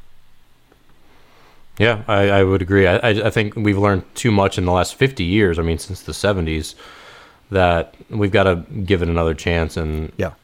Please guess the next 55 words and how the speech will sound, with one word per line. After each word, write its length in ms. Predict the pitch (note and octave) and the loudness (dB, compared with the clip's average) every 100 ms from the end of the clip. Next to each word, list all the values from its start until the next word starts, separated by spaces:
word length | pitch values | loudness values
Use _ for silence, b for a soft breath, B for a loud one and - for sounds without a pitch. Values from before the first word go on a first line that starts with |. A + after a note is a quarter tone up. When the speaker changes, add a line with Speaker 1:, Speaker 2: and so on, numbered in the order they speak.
| _ B B B | _ B B B
Speaker 1:
and 160 | G2 F2+ | -2 0
not 200 | F2+ E2 | 2 0
just, 200 | F#2 - - | -4 -8 -8
you 80 | A#2+ | -2
know, 220 | F2 E2+ - | -2 -2 -8
shun 320 | - - G2+ F#2+ | -8 -2 0 0
that, 220 | F2+ - - | -2 -4 -2
that 220 | G2 F2 | -2 0
power 260 | F2+ F2+ | 0 0
source 260 | E2+ E2+ D#2+ | 0 -4 -6
forever. 640 | - E2+ E2 F2 D#2 D2+ F2+ | -6 -4 -2 -2 -2 -4 0
Speaker 2:
Well, 180 | A3+ F#3+ | 2 2
and 140 | F#3 | 0
Speaker 1:
But 80 | - | 0
Speaker 2:
think 140 | G#3+ | -2
about 200 | G3+ F#3+ | 0 0
the 80 | E3+ | 0
computers 440 | C#3+ C3 D#3+ C3+ | -2 2 2 2
that, 100 | A#2 - C3 B2 - - D3 D3 | 0 -4 0 0 0 -6 -8 -6
uh, 40 | A2+ | -4
I 120 | G#2 | -2
think 200 | C#3 B2 | -2 0
the 80 | A#2+ | 0
reason 300 | G#2+ G#2+ G#2 | 0 0 0
Bill 140 | G#2 | 0
Gates 260 | F#2 G#2+ - | 0 -2 -2
is 120 | E2 | -8
involved 320 | E2+ E2+ F2 | -8 -8 -6
in 60 | F2+ | -6
it 40 | |
is 80 | F2+ | -8
because 300 | F#2 - F2+ | -8 -6 -6
a 60 | F2+ | -6
lot 160 | F#2 | -6
of 100 | F#2 | -6
the, 460 | F2 F2+ F2 F2 F2 - | -4 -4 -4 -4 -8 -12
the 280 | - G2 F#2+ | -12 -10 -8
advancements 460 | F2 F#2+ - G2 | -6 -6 -6 -8
have 120 | F#2+ | -8
been 260 | F#2 F#2 F2+ - _ _ - | -6 -6 -6 -10 _ _ -20
sort 220 | - - | -14 -12
of 60 | - | -10
computationally 680 | F2 E2 - B2 - F2 E2+ | -12 -10 -4 -2 -2 -4 -6
related. 440 | E2+ F2 E2+ F2+ - - | -6 -6 -6 -10 -12 -12
We 200 | G#2+ G#2+ | -4 -2
have 100 | G#2+ | -2
the 40 | |
ability 480 | E2+ G2+ G#2+ G#2 G2+ | -2 0 0 0 -4
to, 240 | - F#2+ F2 - | -6 -8 -8 -12
to 320 | G2+ F#2 F#2 | -8 -6 -8
simulate 600 | - - C#3+ A2 F2+ F#2+ | -4 0 2 0 -4 -6
a 60 | F2+ | -4
lot 220 | F#2+ G2+ | -4 -2
of 60 | |
these 440 | G2 F#2+ F#2 - | -2 -4 -6 -10